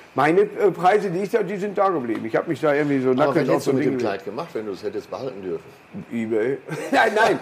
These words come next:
Speaker 1: Nein, aber ist ja so, so, man kennt die Sendung.
Speaker 2: Ja.
Speaker 1: Ja, und, äh, sie ist eine sehr sympathische, äh, Person. Und was,
Speaker 2: Ist sie
Speaker 1: dann tut man die,
Speaker 2: wirklich?
Speaker 1: äh,
Speaker 2: Ja.
Speaker 1: in, in so, so eine, ich, ich häng mir wirklich viel an der Wand, was so ein bisschen so,
Speaker 2: Ach so,
Speaker 1: ach,
Speaker 2: bist du
Speaker 1: guck
Speaker 2: so ein
Speaker 1: mal.
Speaker 2: Sammler?
Speaker 1: Ich bin, äh, ich, boah,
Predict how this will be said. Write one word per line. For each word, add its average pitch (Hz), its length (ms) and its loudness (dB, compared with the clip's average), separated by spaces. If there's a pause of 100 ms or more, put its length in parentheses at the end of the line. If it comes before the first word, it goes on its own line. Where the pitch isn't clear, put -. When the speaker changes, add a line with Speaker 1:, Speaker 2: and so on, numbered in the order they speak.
(360)
Speaker 1:
Nein, 262 280 2
aber 233 180 2
ist 254 160 -4
ja 247 120 2
so, 240 80 2 (120)
so, 214 200 0 (720)
man 190 180 0
kennt 151 280 2
die 139 80 -2
Sendung. 139 460 2 (360)
Speaker 2:
Ja. 123 220 -2 (240)
Speaker 1:
Ja, 202 340 2
und, 185 260 4
äh, 175 380 2
sie 160 120 -2
ist 175 100 -6
eine 160 180 0
sehr 165 220 4
sympathische, 151 500 -2
äh, 139 400 -2
Person. 143 420 -2
Und 185 120 -2
was, 202 140 2
Speaker 2:
Ist - 40 -6
sie 170 60 2
Speaker 1:
dann 160 120 2
tut 190 160 2
man 175 120 2
die, 165 80 4 (180)
Speaker 2:
wirklich? 156 80 -4
Speaker 1:
äh, 170 160 4
Speaker 2:
Ja. 160 80 2
Speaker 1:
in, 165 240 0
in 165 100 2
so, 147 160 4
so 143 120 2
eine, 143 240 2 (320)
ich, 165 200 -2
ich - 140 -4
häng 196 140 2
mir 170 160 4
wirklich 180 240 -2
viel 190 200 -6
an 175 140 -2
der 156 100 0
Wand, 165 220 0 (100)
was 143 180 -2
so 156 100 0
ein 139 100 0
bisschen 151 320 -2
so, 135 160 2 (100)
Speaker 2:
Ach - 60 -10
so, - 140 2
Speaker 1:
ach, - 20 0
Speaker 2:
bist 214 140 0
du - 60 0
Speaker 1:
guck 175 40 4
Speaker 2:
so 160 80 4
ein 160 60 4
Speaker 1:
mal. - 40 -2
Speaker 2:
Sammler? 143 420 0 (520)
Speaker 1:
Ich - 160 -4
bin, 214 280 0
äh, 196 220 6 (180)
ich, 135 140 -10 (240)
boah, - 80 -14